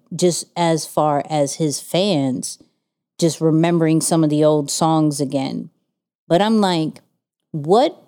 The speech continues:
makes him so great, right? I ha-, I, like, I had to break it down. Like, he is one of those, like,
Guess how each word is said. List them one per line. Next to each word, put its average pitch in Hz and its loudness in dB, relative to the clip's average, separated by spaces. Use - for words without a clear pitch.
makes 185 0
him 180 0
so 160 0
great, 131 -4
right? 165 0
I 165 -2
ha-, 180 -2
I, 196 0
like, 185 2
I 170 -2
had 226 -4
to 220 2
break 196 0
it 175 0
down. 165 0
Like, 143 -4
he 214 2
is 185 0
one 185 2
of 185 0
those, 175 2
like, 147 -2